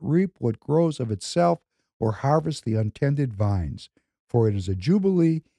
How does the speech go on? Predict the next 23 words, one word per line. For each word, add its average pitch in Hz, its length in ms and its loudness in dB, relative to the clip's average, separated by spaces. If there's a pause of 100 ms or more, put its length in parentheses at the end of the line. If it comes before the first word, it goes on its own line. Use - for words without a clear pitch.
(140)
and 101 160 -2
it 101 60 -2
is 98 120 -4
to 101 100 -4
be 101 140 -2
holy 185 440 0
for 156 180 -4
you. 127 400 0 (440)
Eat 160 200 4 (120)
only 170 300 2
what 143 140 2
is 120 120 -2
taken 131 380 0
directly 139 640 -2
from 120 380 0 (520)
the 107 80 2
fields. - 640 0 (440)
In 101 140 2
the 101 60 4
year 170 360 4
of 117 160 -4
the 113 80 0
jubilee, 156 560 0